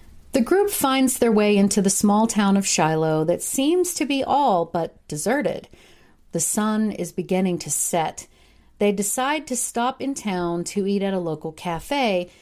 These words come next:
where they notice that the waitress has a deformed hand. They are also being watched by a couple of men in a black car outside. They go out,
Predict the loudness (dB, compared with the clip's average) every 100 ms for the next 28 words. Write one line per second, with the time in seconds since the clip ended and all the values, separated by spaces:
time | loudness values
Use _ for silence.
0 | _ -2 0 2 2 2 0 -4 -4 -4
1 | -4 -6 -4 -4 -4 -6 -6 -6 -6 -6
2 | -4 -2 -4 -6 -10 -4 0 0 0 -2
3 | -6 -14 _ _ -4 0 0 -2 -6 -12
4 | -18 -20 -20 -20 _ -2 0 0 0 0
5 | 0 0 -4 -2 -4 -4 -2 0 -2 -4
6 | -12 -6 -4 -4 -6 -8 -4 -2 2 2
7 | 2 -2 -2 -4 -6 -4 -2 -2 -2 -4
8 | 0 2 2 -2 -6 _ -4 -4 -4 -6
9 | -4 -2 -2 -4 -8 -14 _ _ _ _
10 | _ _ _ _ -4 0 2 4 4 4
11 | 2 0 -4